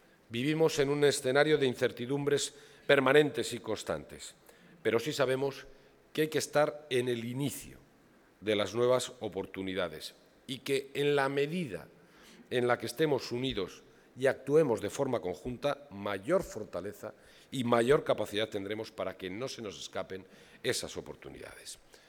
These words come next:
Es sin otro, es el objetivo del Gobierno, de las instituciones, estoy seguro que de las cámaras y del conjunto de, del país. Por eso estoy convencido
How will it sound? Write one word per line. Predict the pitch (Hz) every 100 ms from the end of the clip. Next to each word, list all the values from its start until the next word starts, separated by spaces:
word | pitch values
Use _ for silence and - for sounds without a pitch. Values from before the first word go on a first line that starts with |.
| -
Es | 143
sin | 151 131
otro, | 135 135 143 127 - - - - - -
es | 117
el | 120
objetivo | 113 - 101 139 135 147 - - - - -
del | 85
Gobierno, | 78 92 165 170 175 180
de | 143
las | 113 107
instituciones, | 101 107 101 - 165 165 139
estoy | 120 127
seguro | 117 113 117 110
que | 98
de | 98
las | 92 85
cámaras | - 165 160 156 156 - - -
y | 120
del | 120 117
conjunto | 120 110 147 147 110
de, | 98 - 113
del | 104
país. | - 85 -
Por | 113
eso | 139 135
estoy | 165
convencido | 156 160 127 110 135 131 151